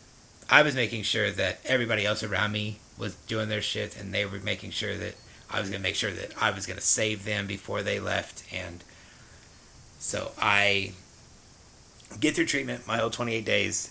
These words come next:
and I get out of treatment, and I did not last three days. I went on a crazy four-day binge, and I went harder than I've ever done before. And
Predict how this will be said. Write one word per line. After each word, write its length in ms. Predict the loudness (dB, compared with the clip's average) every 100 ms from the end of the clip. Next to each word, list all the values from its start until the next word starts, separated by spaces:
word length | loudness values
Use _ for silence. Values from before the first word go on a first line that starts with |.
| -4
and 220 | -2 0
I 140 | 2 2
get 140 | 4
out 160 | 4 4
of 60 |
treatment, 360 | 0 -2 -4 -4
and 120 | -4
I 140 | -2 -2
did 240 | -4 -4
not 260 | -2 -4 -2
last 300 | -2 -2 -4
three 260 | -6 -6
days. 500 | -4 -6 -8 -10 -12 -16 -20 -20 -20 -20 -20 -20 -20 -16 -6
I 640 | -2 0 0 -2 -4 -8 -12 -20 -20 -20 -20 -20 -20 -20 -20 -20 -20 -4
went 260 | 0 0 0
on 140 | -2
a 80 | -2
crazy 800 | -4 0 2 2 0 -2 -4 -8 -18 -20 -8
four-day 380 | -2 0 0 0
binge, 600 | 0 -2 -4 -4 -6 -8 -16 -10
and 120 | -4
I 100 | -2
went 160 | -2 -6
harder 400 | -2 0 0 0
than 100 | -2
I've 160 | -2 0
ever 220 | 0 0
done 160 | -2
before. 560 | -4 -6 -4 -2 -2 -4 -10 -20 -20 -20 -20 -20 -14 -4
And 540 | 0 0 -2 -6 -12